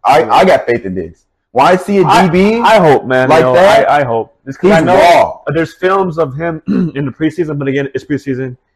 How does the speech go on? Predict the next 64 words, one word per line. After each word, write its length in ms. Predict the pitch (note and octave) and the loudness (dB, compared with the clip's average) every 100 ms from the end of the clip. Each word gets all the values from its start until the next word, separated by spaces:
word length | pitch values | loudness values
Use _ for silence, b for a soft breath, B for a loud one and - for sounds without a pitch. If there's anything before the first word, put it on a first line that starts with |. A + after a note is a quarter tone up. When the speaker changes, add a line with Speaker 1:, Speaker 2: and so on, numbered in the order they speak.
| _ | _
Speaker 2:
He 80 | |
got 240 | E3+ E3+ - | 0 0 0
burnt 280 | D#3+ C#3 - | -2 -2 -8
twice. 500 | _ D3 C3+ - _ | _ -4 -4 -6 _
Speaker 1:
You're 100 | - | -2
a 40 | F#3+ | 0
D 120 | G#3 | 2
B. 160 | G#3+ C4 | 0 -2
You're 180 | D3+ | 0
gonna 140 | F#3 G3 | 0 0
get, 160 | F#3 | 0
Speaker 2:
Yeah. 180 | C#3+ A2 | 0 -2
Speaker 1:
you're 140 | A2+ A3 | -2 -2
gonna 220 | A#3 A#2 | -2 -4
get 300 | F2+ G#3 D#3+ | -4 -6 -4
burnt. 220 | G3 B3 | -4 -2
Speaker 2:
Have 60 | D3+ | 0
you 60 | |
got 160 | E3+ F3+ | 2 2
burnt 160 | F3 F3 | -2 -6
before 300 | F3+ G3 F3+ | -4 -4 -4
like 120 | E3 | 0
that, 100 | G#3+ | 0
Speaker 1:
Every, 120 | C#4 | 2
Speaker 2:
or? 160 | A3+ A#2+ | 0 2
Speaker 1:
every 300 | E3 G3 G#3+ | 2 2 -2
D 140 | G3 | -4
B's 180 | F#3 F3+ | -4 -6
been 160 | D#3+ D3+ | -6 -4
burnt. 280 | D3+ B2 | -4 -4
There's 140 | C3 C#3 | -6 -2
Speaker 2:
Okay. 80 | E3 | 0
Speaker 1:
not 60 | D3+ | 0
a 20 | |
D 120 | C3 | -2
B 160 | D3 C#3+ | -6 -4
on 120 | C#3 | -4
this 160 | C3 B2+ | -4 -6
earth 180 | B2 B2+ | -4 -4
that 100 | A#2+ | -4
has 100 | A2+ | -8
never 160 | G#2+ A2+ | -6 -10
been 140 | A2+ G2+ | -8 -4
burnt. 260 | C3+ C3 - B B B _ | -4 -4 -10 B B B _
That, 300 | C#3+ D3+ C3+ | 0 0 2
but 160 | D3 | 0
when 100 | D3 E3 | 0 -2
you, 200 | E3+ C3+ | -4 -4
when 180 | C#3 C#3+ | -4 0
you're 160 | E3+ | 0
the 140 | E3+ C3+ | 0 -2
best 420 | A#2 C#3 D#3 B2+ | 0 0 0 -6
D 160 | C#3 | -6
B 460 | D3 C3 D3+ F#3 F#3+ | -2 -2 -2 -4 -6
on 140 | A#2 C#3 | -2 -2
your 140 | A#2+ | -2
team, 380 | - C3 D#3 F#3+ | -6 -8 -8 -6
or 100 | C3 | -6
you're 220 | A#2+ C#3+ | -2 -2
a 100 | A#2+ | -2
top 300 | - C#3 - | 0 0 0
tier 120 | D3+ | -8
D 200 | C#3 C#3 | -6 -6
B, 380 | C3+ C#3+ F3 F#3+ | -4 -2 -4 -8